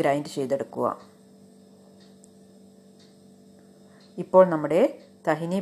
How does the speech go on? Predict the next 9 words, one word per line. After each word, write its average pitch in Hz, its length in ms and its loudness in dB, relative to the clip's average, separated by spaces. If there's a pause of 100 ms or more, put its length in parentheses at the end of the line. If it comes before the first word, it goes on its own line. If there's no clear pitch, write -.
പേസ്റ്റ് 151 380 -4
ഇവിടെ 151 220 0 (200)
തയ്യാറായിട്ടുണ്ട്. 139 760 0 (580)
ഇത് 165 160 0
നിങ്ങൾക്ക് 156 400 0 (560)
ഒരു 165 180 0
കുപ്പിയിലാക്കി 160 680 0
ഫ്രിഡ്ജിൽ 151 440 -4
സ്റ്റോർ 143 260 0